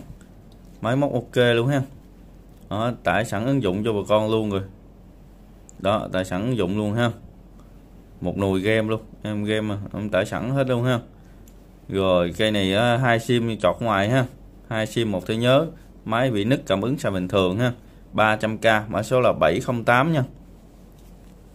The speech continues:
Rồi, cây bảy không chín nè, cây, cây Mobitas C hai, à, vỏ nó hơi xấu. Có găng tay một chạm luôn. Đó, vỏ nó hơi xấu qua năm tháng ha. Em bán rẻ luôn. ram hai,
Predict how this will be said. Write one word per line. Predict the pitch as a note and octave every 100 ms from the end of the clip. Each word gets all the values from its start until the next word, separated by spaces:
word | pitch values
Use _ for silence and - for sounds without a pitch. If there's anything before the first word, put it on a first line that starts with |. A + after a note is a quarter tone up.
| - - - - - - - - - - - -
Rồi, | G#2 G2+
cây | A#2
bảy | G2 F2+ G#2+
không | C#3+ A#2+
chín | A#2+ C#3 F#3
nè, | C3 -
cây, | - A#2 A2+
cây | A#2+
Mobitas | A#2+ B2 A#2+ A#2 C3 A2+ -
C | B2+ A#2+
hai, | C3+ B2 A#2 A2+ - - G2+
à, | G2+ F#2+ F#2+ G2 F2+
vỏ | E2+ B2
nó |
hơi | C3+ -
xấu. | C#3+ D3+ F#3+ - - - - - - - - - - - -
Có | C#3
găng | C3 A#2
tay | A#2
một | G#2+ F#2+
chạm | F#2+ E2+ A#2
luôn. | A#2 A#2+ - - - - - -
Đó, | G#2 A#2+ A#2
vỏ | F2 F#2+
nó | B2+
hơi | A2+
xấu | A2 C3
qua | D#3 C#3
năm | A#2 A2
tháng | A#2+ B2+ E3
ha. | A#3 C3+ - - -
Em | A#2
bán | B2+ A#2+
rẻ | E2+ G2+
luôn. | D3+ C3 - - - -
ram | B2+ B2+
hai, | C#3 C#3+ C3+